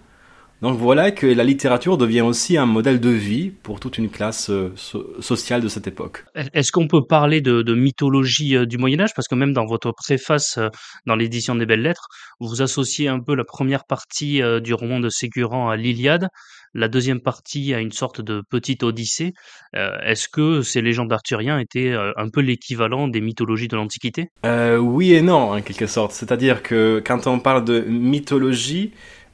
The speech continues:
Speaker 1: euh, on parle généralement aussi, mais après on peut en parler de sens, le sens large ou un sens plus restreint, de, d'un récit qui se relie aux dieux et un récit qui explique en quelque sorte la naissance du monde, comment le, le monde se constitue.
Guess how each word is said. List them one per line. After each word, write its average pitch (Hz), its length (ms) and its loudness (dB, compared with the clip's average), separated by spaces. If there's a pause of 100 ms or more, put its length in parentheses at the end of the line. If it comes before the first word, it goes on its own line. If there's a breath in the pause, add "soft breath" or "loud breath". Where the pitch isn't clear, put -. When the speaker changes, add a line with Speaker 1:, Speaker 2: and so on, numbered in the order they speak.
Speaker 1:
euh, 110 800 0
on 117 160 -4
parle 147 440 4
généralement 117 520 2
aussi, 110 340 -2
mais 113 100 2
après 92 260 -4
on 98 220 -4
peut 104 260 -4
en 98 140 -6
parler 101 240 -2
de 101 100 0
sens, - 420 -8
le 104 140 -6
sens - 300 -4
large 107 320 2
ou 104 160 -4
un 101 60 -2
sens 107 260 -4
plus 104 300 -4 (280 loud breath)
restreint, 117 640 0 (460 loud breath)
de, 139 540 4
d'un 131 300 2
récit 147 520 0
qui 120 180 -10
se 120 600 0
relie 123 380 2
aux 123 180 4
dieux 160 500 0
et 139 300 6
un 131 140 8
récit 123 380 -2
qui 123 180 0
explique 156 720 -2
en 123 80 0
quelque 104 220 -10
sorte - 200 -2
la 110 140 4
naissance 117 420 2
du 120 140 2
monde, 127 320 2
comment 107 260 -2
le, 107 120 0
le 117 320 2
monde 143 260 4
se 117 160 -4
constitue. 127 640 -4